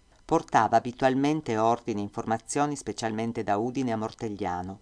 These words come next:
a casa Mosanghini, ma anche a Carlino, parroco Don Bello, a Sant'Andrate e ad Aquileia. Un episodio riportato nel libro L'orologio di Cecilia, Memorie del partigiano Miao,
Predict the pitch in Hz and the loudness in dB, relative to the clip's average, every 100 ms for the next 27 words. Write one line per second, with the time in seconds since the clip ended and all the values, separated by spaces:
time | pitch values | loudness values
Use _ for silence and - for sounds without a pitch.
0 | _ - 107 120 120 117 113 113 104 101 | _ -14 -4 -2 0 -2 -2 -2 -2 -4
1 | 98 101 127 - - 143 160 147 135 135 | -8 -8 -8 -10 -4 -4 -2 -4 0 2
2 | 123 110 98 92 95 - _ - 107 104 | 2 -2 -6 -6 -8 -10 _ -2 0 0
3 | 98 95 95 98 101 98 92 95 123 - | -4 -8 -8 -6 -6 -8 -6 -6 -8 -10
4 | - - 123 - 135 131 147 131 101 98 | -20 -6 -4 0 0 0 0 2 2 2
5 | 131 127 120 113 - 107 92 - 85 - | 0 0 0 -2 -4 -4 -6 -8 -10 -12
6 | _ _ _ _ 147 165 160 135 110 117 | _ _ _ _ -4 -2 -2 -2 -2 0
7 | 101 98 107 101 - 117 - 143 139 123 | 0 -2 -6 -8 -6 -8 0 2 2 -2
8 | 107 104 117 117 110 101 107 110 110 120 | -4 -2 -4 -4 -4 -6 -6 -4 -4 -4
9 | 113 101 - 107 - 110 98 95 107 120 | -6 -10 -10 -10 -8 -8 -10 -10 -10 -10
10 | _ _ _ _ _ _ 120 117 110 117 | _ _ _ _ _ _ -6 -2 0 0
11 | 117 104 104 - 107 - 117 98 113 110 | 0 -2 -6 -6 -8 -8 -12 -4 -2 -2
12 | 107 104 104 98 95 107 | -4 -6 -6 -4 -4 -6